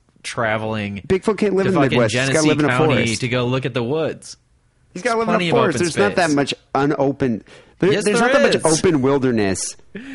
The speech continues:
Speaker 2: that people
Speaker 1: Yes,
Speaker 2: wouldn't have
Speaker 1: there
Speaker 2: had
Speaker 1: is.
Speaker 2: any kind of a, a legitimate encounter. How come no one's found a dead Bigfoot? Like a Bigfoot carcass?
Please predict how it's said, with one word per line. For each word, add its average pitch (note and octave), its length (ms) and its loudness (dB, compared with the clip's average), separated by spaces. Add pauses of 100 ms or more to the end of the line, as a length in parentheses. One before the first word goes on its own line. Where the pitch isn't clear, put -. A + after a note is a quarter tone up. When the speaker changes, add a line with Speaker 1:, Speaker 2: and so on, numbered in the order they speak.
(120)
Speaker 2:
that B2+ 180 0
people D3+ 220 2
Speaker 1:
Yes, C3+ 100 2
Speaker 2:
wouldn't D3+ 140 2
have D3+ 100 2
Speaker 1:
there C#3+ 80 2
Speaker 2:
had C3+ 140 2
Speaker 1:
is. C3+ 80 0
Speaker 2:
any C3 200 2
kind B2+ 240 0
of A#2 100 0
a, A2+ 140 0
a B2+ 60 0
legitimate B2+ 640 0
encounter. G#2+ 520 -2
How B2+ 120 -2
come F3 160 -2
no F#3 80 2
one's F#3 160 0
found F#3 180 0
a E3 60 0
dead C#3+ 320 -2
Bigfoot? G2+ 420 -4 (260)
Like A2 120 -8
a C3+ 40 -2
Bigfoot D3+ 400 -4
carcass? C#3+ 480 -2